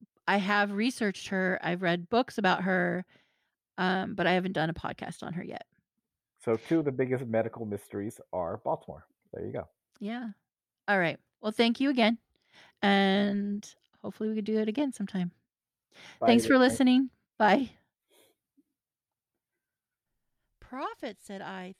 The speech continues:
Speaker 1: "thing of evil, prophet still, if bird or devil, by the heaven that bends above us, by the God that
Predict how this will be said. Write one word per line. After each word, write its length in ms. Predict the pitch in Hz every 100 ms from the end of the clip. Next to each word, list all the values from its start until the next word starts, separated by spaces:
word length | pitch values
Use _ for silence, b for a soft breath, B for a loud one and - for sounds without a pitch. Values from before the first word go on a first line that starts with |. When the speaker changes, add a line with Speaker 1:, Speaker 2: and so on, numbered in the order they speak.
| -
Speaker 1:
"thing 180 | 320 370
of 100 | 285 226
evil, 320 | 294 359 392
prophet 520 | _ 262 320 381 359
still, 440 | _ 254 320 302 - b b b b
if 180 | 240 -
bird 240 | 247 294 320
or 140 | 285
devil, 580 | - 233 269 247 190 202 -
by 220 | 247 302
the 120 | 240
heaven 420 | 190 196 220 220 196
that 180 | - _ _
bends 380 | 202 247 226 - _ _
above 200 | 190 226
us, 340 | 180 185 _ _ _ _ _ _ -
by 140 | 196
the 140 | 208 202
God 460 | 202 202 220 190
that 160 | 175